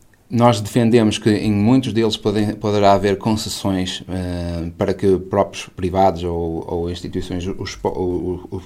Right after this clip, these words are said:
os possam, eh, desenvolver e, eh, e rentabilizar, mas depois passamos também para outra parte, que às vezes é o, é o apoiar nos horários, na logística, e que muitas vezes isso também não é feito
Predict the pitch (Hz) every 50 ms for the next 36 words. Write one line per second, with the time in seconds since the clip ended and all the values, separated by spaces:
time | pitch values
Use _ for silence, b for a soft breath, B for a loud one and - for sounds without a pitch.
0 | - - - - - - - 107 98 98 - 95 90 85 - - 90 90 87 87
1 | 85 82 80 82 82 82 80 - - - - - - B B B B B B -
2 | 92 98 113 113 110 98 101 92 95 90 87 92 95 110 120 123 - - - 95
3 | 92 90 87 87 85 85 85 82 - - 95 92 - 95 90 82 90 85 90 90
4 | 90 90 98 101 107 120 120 120 B B B B B B B - 131 139 139 135
5 | 139 156 147 - - 139 - 139 135 139 139 139 127 127 127 127 131 123 127 127
6 | 123 120 120 - 127 113 98 98 - - - - - 131 131 127 113 127 127 117
7 | 131 131 107 127 135 131 135 139 135 135 135 127 131 131 123 123 120 117 110 107
8 | 120 120 110 113 120 120 123 120 104 98 98 98 92 - - 120 123 123 117 120
9 | 110 98 92 123 127 - - - 110 107 - 101 B B B B B - 127 -
10 | 151 156 151 147 147 156 147 147 143 135 - 135 135 135 135 131 131 131 127 -
11 | - 135 113 - - - -